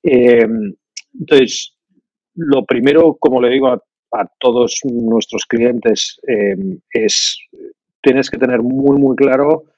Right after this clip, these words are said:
quién es tu buyer persona, qué es lo que les define, eh,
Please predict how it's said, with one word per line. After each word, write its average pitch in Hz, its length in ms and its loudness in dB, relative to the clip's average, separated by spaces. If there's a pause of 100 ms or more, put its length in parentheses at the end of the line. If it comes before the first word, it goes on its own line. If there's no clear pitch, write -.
(280)
quién 123 180 0
es 117 140 -4
tu 113 100 -8
buyer 110 280 0
persona, 160 520 -2 (120)
qué 127 80 -2
es 110 100 -2
lo 123 80 2
que 104 100 -2
les 104 200 -2
define, 160 640 -2 (460)
eh, 110 340 2